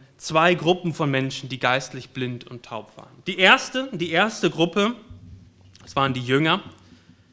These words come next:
Sie sind trotz der Zeichen und Wunder, die sie gesehen haben und gehört haben, blind. Sie sind langsam in ihrem Verständnis dafür, was,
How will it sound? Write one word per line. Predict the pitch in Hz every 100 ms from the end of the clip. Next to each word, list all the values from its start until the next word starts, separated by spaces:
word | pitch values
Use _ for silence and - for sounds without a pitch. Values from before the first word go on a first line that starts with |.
| _ _ - - -
Sie | 151
sind | 165 -
trotz | 190 220 -
der | 165
Zeichen | - 165 180 220 175
und | 139
Wunder, | 160 214 190
die | 160
sie | 147 139
gesehen | 127 151 190 190
haben | 165 160 156 151 -
und | - 131
gehört | 131 123 165 175 147
haben, | 143 131 123 127 - - -
blind. | 131 160 156
Sie | 151
sind | 131 147 139 - -
langsam | 135 143 180 226 226 175 160
in |
ihrem | 160 151 143
Verständnis | 139 131 - 170 160 143 -
dafür, | 147 147 151
was, | 135 135